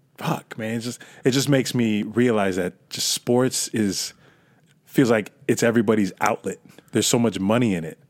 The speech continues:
We just watch it every year. We, we can predict the result every year, but we just keep coming back, giving them our money, our attention, and the players in the league just benefit from it and just bathe in their money. And we just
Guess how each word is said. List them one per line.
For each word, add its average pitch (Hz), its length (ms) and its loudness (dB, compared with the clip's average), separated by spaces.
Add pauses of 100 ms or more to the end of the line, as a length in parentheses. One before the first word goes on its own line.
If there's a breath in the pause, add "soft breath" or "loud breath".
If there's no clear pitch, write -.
(720 soft breath)
We 107 100 -2
just 107 300 -4
watch 113 300 0
it 127 60 4
every 113 240 2
year. 117 340 2
We, 104 220 -2
we 117 160 0
can 107 160 -2
predict 110 420 -2
the 117 80 2
result 104 560 0 (160)
every 113 260 2
year, 110 280 2
but 104 120 0
we 98 120 0
just 104 180 -4
keep - 160 -6
coming 117 240 0
back, 107 300 0
giving 110 180 0
them 107 140 0
our 101 100 0
money, 113 340 0
our 92 220 -2 (260 loud breath)
attention, 117 680 0 (800 soft breath)
and 95 340 -2
the 90 60 -2
players 120 400 0
in 110 120 0
the 98 60 -2
league 113 280 0
just 92 140 -8
benefit 117 300 0
from 127 240 0
it 123 100 0
and 90 120 -2
just - 320 -8 (800 soft breath)
bathe 127 400 2
in 117 120 2
their 110 140 2
money. 107 420 -2 (800 soft breath)
And 92 140 -8
we 101 100 -2
just - 400 -6